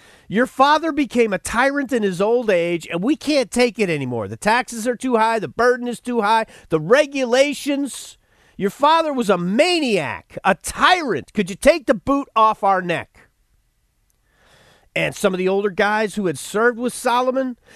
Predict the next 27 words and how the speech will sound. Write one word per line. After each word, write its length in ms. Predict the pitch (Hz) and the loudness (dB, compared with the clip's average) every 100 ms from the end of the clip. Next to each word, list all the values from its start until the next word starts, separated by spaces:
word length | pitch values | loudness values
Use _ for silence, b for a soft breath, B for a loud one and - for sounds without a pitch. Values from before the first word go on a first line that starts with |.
| b | b
they, 220 | 226 262 _ _ | 0 0 _ _
they 200 | - 240 | 0 0
told 280 | 254 277 254 | 2 0 2
Rehoboam, 520 | 262 262 226 285 269 | 2 2 2 0 0
"You 80 | 285 | 0
know, 100 | 349 | 2
you 140 | 381 | 0
might 180 | 349 359 | 0 -2
wanna 160 | 381 381 | -2 -2
think 220 | 370 359 | -4 -2
about 200 | 339 311 | 0 0
taking 320 | 359 339 311 | 0 0 -2
the 60 | 302 | -2
boot 280 | 277 339 302 | 0 0 0
off 220 | 254 - | -2 -2
the 100 | 214 | -2
neck. 280 | 220 226 185 | -2 -2 -6
If 140 | - | -6
you 80 | 196 | -6
do 280 | 156 294 320 | -2 0 0
that, 200 | 190 - | -2 -2
these 160 | 190 | -6
people 300 | - 277 202 | -4 -4 -2
are 60 | 175 | -4
gonna 200 | 180 151 | -4 -4
love 400 | 135 190 214 160 | -4 -2 -2 -2
you." 320 | 123 87 76 | -10 -10 -14